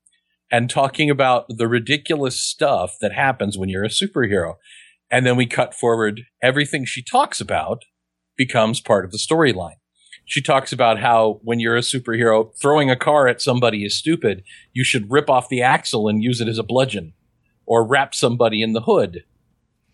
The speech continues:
which she totally does. This is the best superhero action issue of Empowered, to the point where she is brilliant.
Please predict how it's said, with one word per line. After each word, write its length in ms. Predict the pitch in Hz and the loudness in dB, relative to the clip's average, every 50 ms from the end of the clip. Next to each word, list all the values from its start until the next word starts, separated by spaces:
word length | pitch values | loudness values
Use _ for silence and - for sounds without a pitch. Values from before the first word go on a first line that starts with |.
| _ _ | _ _
which 260 | - - 131 135 110 - | -4 -2 0 0 0 0
she 220 | - - 123 113 | -2 -2 -4 -2
totally 400 | - - 107 101 98 98 104 110 | 0 0 2 2 2 0 -2 -2
does. 500 | 104 147 196 165 98 87 85 - - _ _ _ _ _ _ _ _ _ _ - | 0 0 2 0 0 -2 -6 -12 -18 _ _ _ _ _ _ _ _ _ _ -10
This 760 | 104 117 180 262 269 170 160 180 - - - - - - - _ _ _ _ _ | -2 0 2 4 4 4 2 2 0 -4 -8 -8 -12 -14 -20 _ _ _ _ _
is 460 | - 139 156 165 165 165 165 - - - 127 | 0 2 4 4 4 2 0 -4 -6 -4 -2
the 280 | 139 135 127 113 107 - _ | 0 0 0 -2 -6 -6 _
best 580 | - 143 147 165 202 - - - - - - - - | 0 2 2 2 0 -4 -6 -8 -8 -10 -14 -16 -12
superhero 1160 | - - - - - 180 202 202 - 202 190 196 - - - 175 175 175 170 165 156 151 127 - | -10 -6 -4 -4 -2 -2 -4 -4 -2 -2 -2 -4 -4 -6 -4 0 0 2 4 4 2 2 0 0
action 500 | 135 147 160 - - - - 127 120 110 - | 0 0 0 0 -2 -4 -2 -2 -4 -4 -4
issue 440 | 120 113 - - - 113 104 104 101 - | -2 -2 0 0 0 -2 -2 -2 0 2
of 160 | 113 110 104 | 0 0 0
Empowered, 680 | 101 110 113 101 - - 117 107 98 87 82 - - - _ _ _ _ _ _ _ _ _ _ _ _ _ _ - | -2 -6 -6 -4 0 0 0 2 0 -2 -6 -10 -14 -20 _ _ _ _ _ _ _ _ _ _ _ _ _ _ -4
to 120 | - 151 | -2 0
the 140 | 139 139 147 | 0 0 -2
point 340 | 139 - 160 156 160 151 - | -2 -2 0 0 0 0 -2
where 420 | 127 131 135 131 127 127 127 127 - _ _ _ | 0 0 2 4 4 2 0 -2 -6 _ _ _
she 580 | - - - - - 175 180 185 185 185 185 170 | -6 -2 0 0 0 0 0 -2 -2 -4 -4 -2
is 380 | - 139 135 131 127 - - - _ _ _ _ _ _ _ _ _ _ _ _ | 0 2 2 2 2 -2 -6 -10 _ _ _ _ _ _ _ _ _ _ _ _
brilliant. 540 | - 120 143 208 226 165 110 78 78 - | 0 0 2 2 2 0 -4 -6 -10 -12